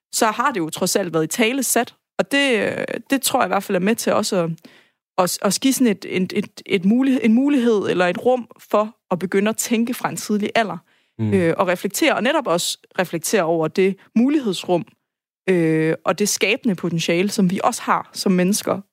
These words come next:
Speaker 1: på, på godt, ikke? Ikke kun på ondt.
Speaker 2: Nu sagde jeg, inden at vi lige begyndte her, at vi skulle snakke om de store protester ude i verden, og så starter vi med at snakke om vores egen,
Speaker 1: <laughs>
Speaker 2: vores egen baggrund og vores forældre og sådan noget. Det er ikke for at pille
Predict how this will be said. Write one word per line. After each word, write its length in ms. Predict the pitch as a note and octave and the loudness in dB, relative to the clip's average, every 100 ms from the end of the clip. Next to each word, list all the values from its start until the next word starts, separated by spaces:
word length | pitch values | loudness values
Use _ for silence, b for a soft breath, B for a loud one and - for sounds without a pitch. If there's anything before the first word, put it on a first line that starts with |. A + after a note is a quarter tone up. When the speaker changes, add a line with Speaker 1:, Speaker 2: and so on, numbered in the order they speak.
| _ | _
Speaker 1:
på, 240 | - - E3 | 0 0 -2
på 100 | A3+ | -4
godt, 240 | - F3+ E4 | 0 0 0
ikke? 240 | D#4+ - | -4 -2
Ikke 160 | G3 G3 | -4 -2
kun 220 | - A3 | 0 0
på 160 | - - | 0 -2
ondt. 240 | D3 - _ - B B B A#2+ | -4 -8 _ -12 B B B 0
Speaker 2:
Nu 60 | |
sagde 280 | A2 A#2+ B2+ | 4 4 4
jeg, 120 | A#2+ G#2+ | 4 2
inden 220 | A2 B2 | 2 2
at 160 | G2+ G2 - | 0 -6 -2
vi 120 | G#2+ | 0
lige 140 | G#2+ G#2 | 2 0
begyndte 440 | G#2+ G#2+ A#2 A#2+ | 0 0 2 2
her, 60 | G2+ | 0
at 100 | G2 | 0
vi 60 | |
skulle 160 | - G2+ | -4 -2
snakke 260 | G2 G#2+ | -2 -2
om 100 | G#2 | -4
de 80 | F#2+ | -4
store 260 | G2+ A#2+ A#2+ | 0 0 0
protester 460 | - - A2+ - | -2 -2 -2 2
ude 120 | G#2+ G#2+ | 2 2
i 40 | |
verden, 280 | F#2+ G2 G#2 | 0 -2 -4
og 60 | |
så 80 | G#2 | -4
starter 280 | A2+ G#2+ A2 | -2 -2 -2
vi 60 | G#2+ G2+ | -2 -2
med 60 | G2 | -2
at 60 | |
snakke 220 | - G#2+ | -2 -2
om 100 | G2+ | 0
vores 240 | F#2+ G#2 - | 0 0 0
egen, 220 | G#2+ A#2+ C#4+ D#4+ - | 0 2 2 2 0
Speaker 1:
<laughs> 240 | - E4+ | 2 2
Speaker 2:
vores 140 | - | 2
egen 160 | - A#2+ | 2 2
baggrund 340 | G#2 A#2+ A#2+ | 0 0 -2
og 60 | G#2+ | 0
vores 140 | G#2 - | 0 0
forældre 300 | A#2 A#2 G#2 | 0 0 -2
og 60 | |
sådan 60 | G#2+ | 0
noget. 100 | G#2+ | 2
Det 60 | B2 | 2
er 40 | |
ikke 140 | C#3+ | 2
for 120 | - A2+ | 0 -2
at 80 | |
pille 280 | - G2 G2+ | -2 -4 -2